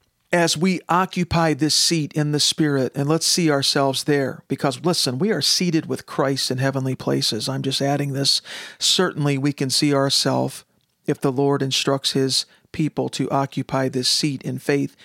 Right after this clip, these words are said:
we can do it. As we occupy this seat in the Spirit, we refuse any demand, edict, threat, or ruling that seeks to evict us from this seat that has already been secured by heaven's court.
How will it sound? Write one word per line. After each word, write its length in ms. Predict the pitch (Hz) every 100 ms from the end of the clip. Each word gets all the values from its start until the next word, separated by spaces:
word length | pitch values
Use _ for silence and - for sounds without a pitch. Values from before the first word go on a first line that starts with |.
| - _
we 120 | 147
can 180 | - 127
do 200 | 147 139
it. 200 | - - _ - - - -
As 240 | 160 139
we 140 | 143 -
occupy 600 | 151 165 170 - 156 147
this 200 | 139 139
seat 320 | - - 160
in 140 | 143 135
the 80 | 123
Spirit, 580 | - - 156 170 170 - - - -
we 140 | 156
refuse 520 | 135 139 - 160 151 -
any 220 | 165 160
demand, 640 | 143 131 143 160 180 202 214 _ _ _ -
edict, 480 | 170 185 196 - - _ _ _ _
threat, 360 | - 160 196 - _ _ -
or 200 | 147 139
ruling 680 | 127 175 185 139 135 156 156 - - -
that 180 | 147
seeks 320 | - 175 156 -
to 160 | 151
evict 340 | 131 151 185 151
us 160 | 139
from 280 | - 170 170
this 160 | 147 -
seat 300 | - 139 135
that 120 | 143
has 140 | 131
already 280 | 143 143 139
been 180 | 143 139
secured 440 | - - 147 139
by 140 | 135 131
heaven's 400 | 139 135 123 -
court. 420 | - 147 127